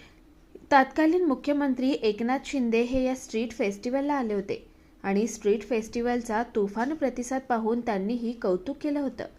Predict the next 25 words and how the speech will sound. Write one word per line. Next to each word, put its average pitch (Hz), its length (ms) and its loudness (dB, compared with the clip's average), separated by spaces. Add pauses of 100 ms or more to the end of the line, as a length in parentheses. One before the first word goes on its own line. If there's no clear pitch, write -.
(440)
यंदाच्या 202 520 2
वर्षी 220 460 -4
एकतीस 214 380 -4
डिसेंबर 233 480 -2
रोजी 220 280 2
या 233 100 2
स्ट्रीट 233 360 -4
फेस्टिवल 226 600 0
साजरा 196 480 0
होणार 269 260 -2
असल्याची 262 400 -2
माहिती 226 640 -2 (260)
अरविंद 285 420 4
वाडेकर 254 520 2
यांनी 214 340 2
दिली 220 260 0
आहे. - 160 -6 (680)
यंदा 196 300 4
मुख्यमंत्री 220 680 0
देवेंद्र 202 440 2
फडणवीस 226 580 0
आणि 233 220 2
उपमुख्यमंत्री 240 960 -2
एकनाथ 220 440 0
शिंदे 220 360 2